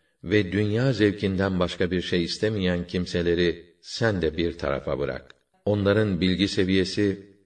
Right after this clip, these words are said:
ancak bu kadardır. Bildikleri, bilecekleri budur. Senin Rabbin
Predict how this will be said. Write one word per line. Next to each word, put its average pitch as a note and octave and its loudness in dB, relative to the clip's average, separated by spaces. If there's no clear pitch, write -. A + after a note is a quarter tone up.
ancak F2 -2
bu F#2 -2
kadardır. C2+ -4
Bildikleri, F#2+ 0
bilecekleri E2 -2
budur. C#2 -6
Senin G2 -2
Rabbin E2+ 0